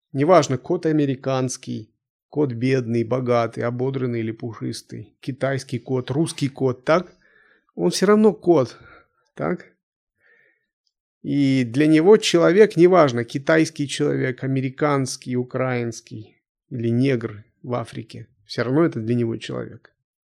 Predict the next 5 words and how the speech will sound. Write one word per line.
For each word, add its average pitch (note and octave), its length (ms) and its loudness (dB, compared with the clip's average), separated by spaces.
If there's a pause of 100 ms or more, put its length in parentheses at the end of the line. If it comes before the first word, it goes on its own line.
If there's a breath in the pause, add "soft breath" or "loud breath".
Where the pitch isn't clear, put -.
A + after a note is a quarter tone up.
Различие C#3+ 560 -2
несущественно, D#3+ 840 -2
а B2+ 40 -8
что - 180 -4
существенно? G#2+ 720 -16